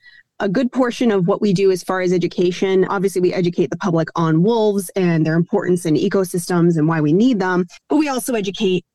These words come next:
people on why wolf hybrids and wolf dogs do not necessarily make good pets, as Kim had mentioned. So it's tricky trying to navigate the waters between, you know, having an organization that not only houses these animals that are technically illegal,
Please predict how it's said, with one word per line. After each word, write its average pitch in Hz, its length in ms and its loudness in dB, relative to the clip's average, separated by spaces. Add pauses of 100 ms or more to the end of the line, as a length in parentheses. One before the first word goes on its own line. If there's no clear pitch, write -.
people 190 340 0
on 185 220 2
why 165 320 0
wolf 165 240 2
hybrids 175 480 -2
and 196 180 0
wolf 180 220 0
dogs 170 500 -2 (160)
do 254 140 2
not 170 160 -2
necessarily 165 520 -4
make 240 220 -2
good 170 180 -2
pets, 165 500 -8
as 160 260 -4
Kim - 240 -2
had 165 160 2
mentioned. 190 580 -2 (320)
So 294 160 -4
it's 254 140 -8
tricky 359 320 -6
trying 220 300 -4
to 202 100 -4
navigate 196 580 -2
the 196 80 -2
waters 208 460 0
between, 180 600 -2 (460)
you 220 80 -6
know, 190 80 -2
having 202 260 -4
an 196 60 0
organization 185 680 0
that 165 260 -4
not 208 180 -2
only 185 180 -2
houses 233 380 -6
these 202 180 -4
animals 196 360 -4
that 180 80 -4
are 180 80 -4
technically 262 460 -4
illegal, 185 520 0